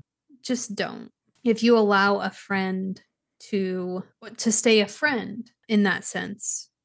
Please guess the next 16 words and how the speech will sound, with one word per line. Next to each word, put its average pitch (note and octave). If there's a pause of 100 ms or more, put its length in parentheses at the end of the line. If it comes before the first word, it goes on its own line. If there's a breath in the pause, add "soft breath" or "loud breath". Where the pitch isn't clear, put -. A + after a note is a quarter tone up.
(240)
it's, -
I, A#3+
I B3
guess C#4
it's C#4 (200)
dishonest, A3+ (280)
right? A#3 (360)
It's A#3+
dishonest A3+
for A3+
you G3+
to G3+
say, G3+
"Well, F#3
I'm F#3+
a, F3+